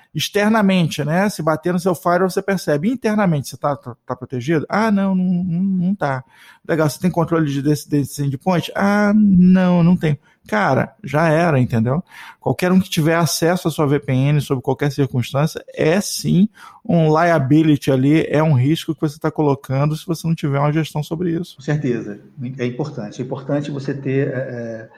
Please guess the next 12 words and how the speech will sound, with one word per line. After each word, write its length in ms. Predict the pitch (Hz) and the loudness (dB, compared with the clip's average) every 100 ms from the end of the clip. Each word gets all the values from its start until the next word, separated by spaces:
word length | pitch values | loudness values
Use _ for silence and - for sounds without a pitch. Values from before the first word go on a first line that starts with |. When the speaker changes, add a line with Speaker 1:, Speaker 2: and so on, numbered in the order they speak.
| _ _ _ _ | _ _ _ _
Speaker 2:
essa 280 | 117 - | -10 -6
visão 420 | 120 120 117 117 123 | -6 -4 -2 -2 -2
aí, 160 | 104 | -4
né? 320 | 95 113 127 - _ _ | -8 -10 -10 -14 _ _
Que, 360 | - 113 - - | -14 -14 -14 -18
que 560 | - 107 101 101 - - | -14 -12 -12 -12 -16 -18
os 80 | 110 | -14
gestores 580 | - 123 - 123 131 - | -12 -12 -4 -2 0 -2
tenham 300 | 147 147 143 | -2 0 -2
essa 160 | 143 | -2
visão. 480 | 139 143 104 101 98 - - _ _ _ _ | -4 -4 -4 -8 -12 -20 -20 _ _ _ _
Porque 580 | - - 123 120 120 | -20 -8 -2 0 0